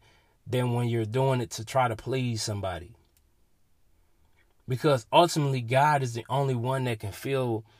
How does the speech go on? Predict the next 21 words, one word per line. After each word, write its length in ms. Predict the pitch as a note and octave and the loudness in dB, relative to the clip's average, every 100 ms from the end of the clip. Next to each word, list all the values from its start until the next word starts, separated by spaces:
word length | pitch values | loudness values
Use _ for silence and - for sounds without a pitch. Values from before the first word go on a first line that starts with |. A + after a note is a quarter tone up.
| _ _ - | _ _ -6
a 100 | A#2 | -4
certain 380 | - C3+ A2+ A2+ | 0 0 0 -2
void 360 | G#2 C3 C3+ | 0 2 4
in 60 | B2+ | 2
your 140 | B2 | 0
life 260 | A#2 A2+ G#2 | 2 2 0
or 80 | F2+ | -6
fill 300 | - C#3 C3+ | -4 -2 0
that 180 | B2 G#2+ | -2 -4
space, 540 | - B2+ C3 B2 - - _ _ _ _ - | -6 -4 -4 -4 -8 -12 _ _ _ _ -4
uh, 120 | G#2 | -2
that 280 | G#2 G#2+ B2+ | -4 -4 -2
you're, 180 | A#2+ - | -4 -4
that 240 | A2 G#2+ A#2 | -4 -4 -4
you're 100 | A2 | -2
looking 380 | A#2+ A#2 G#2+ | -2 -2 -6
for. 260 | F#2+ G#2+ G2+ - | -6 -10 -6 2
Don't 220 | F3 E3+ | 2 2
get 120 | F3+ | 2
me 140 | E3+ | 0
wrong. 480 | A#2 B2+ C#3 C3 C3 | 2 4 6 4 -2